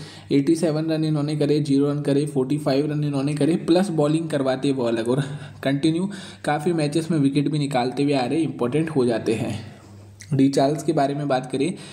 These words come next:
एक और अच्छे option जो कि number चार पे batting करेंगे। हालांकि last में तेरह रन पे थोड़ा जल्दी आउट हो गए, उससे पहले फ़ोर्टी वन रन भी उन्होंने करे, ट्वेंटी रन करे, फ़ोर्टी टू रन करे, तो record इनका भी अच्छा रहा, important ये भी आपके लिए होने वाले हैं।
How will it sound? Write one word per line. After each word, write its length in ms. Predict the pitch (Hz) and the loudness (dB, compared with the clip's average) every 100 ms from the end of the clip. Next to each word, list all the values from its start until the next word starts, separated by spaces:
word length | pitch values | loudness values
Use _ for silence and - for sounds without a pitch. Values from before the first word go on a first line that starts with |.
| - - 151 | -20 -4 -2
एक 160 | 151 | 2
और 160 | 190 196 | 2 2
अच्छे 560 | - - 151 143 - | -4 -4 -6 -4 0
option 320 | 202 - - 208 | 0 0 -2 -2
जो 200 | 175 151 | 0 2
कि 120 | 165 | 2
number 260 | 147 151 | 2 0
चार 200 | 151 147 | 0 0
पे 100 | 147 143 | 0 0
batting 340 | 127 127 165 | 2 0 0
करेंगे। 300 | 156 147 170 | 0 2 0
हालांकि 420 | 185 139 135 139 | 0 2 2 2
last 320 | 151 143 165 170 | 2 2 0 -2
में 200 | 165 160 | -4 0
तेरह 220 | 147 151 | 0 2
रन 200 | 156 151 | 2 0
पे 100 | 156 | 0
थोड़ा 220 | 151 147 | 0 0
जल्दी 320 | 143 131 143 156 | 2 2 4 2
आउट 200 | 151 156 | 2 2
हो 80 | 139 | 2
गए, 100 | 156 | 2
उससे 220 | 147 139 | 0 0
पहले 220 | 131 127 | 0 0
फ़ोर्टी 320 | 135 135 139 | 2 2 2
वन 220 | 147 147 147 | 2 2 0
रन 220 | 147 147 | 0 0
भी 60 | |
उन्होंने 320 | 151 143 139 139 | 2 4 4 4
करे, 220 | 135 139 147 - - - | 2 2 0 -8 -16 -4
ट्वेंटी 320 | 139 147 160 | 0 2 2
रन 160 | 156 156 | 2 0
करे, 240 | 147 151 | 0 0
फ़ोर्टी 340 | 151 135 139 156 | 0 0 0 2
टू 160 | 156 | 2
रन 180 | 151 147 | 2 0
करे, 220 | 147 220 | 0 0
तो 120 | 269 | 2
record 380 | 185 139 147 151 | 2 2 2 2
इनका 240 | 139 139 143 | 0 -2 0
भी 140 | 147 | 0
अच्छा 240 | 139 - | 0 0
रहा, 120 | 143 131 | 0 0
important 520 | 123 123 120 123 123 | -2 -2 -2 -2 0
ये 120 | 120 | 2
भी 120 | 135 | 4
आपके 280 | 135 - - | 2 0 -2
लिए 140 | 123 151 | 0 0
होने 280 | 139 120 117 | 0 -2 0
वाले 260 | 110 104 | 0 0
हैं। 260 | 104 120 | -2 -6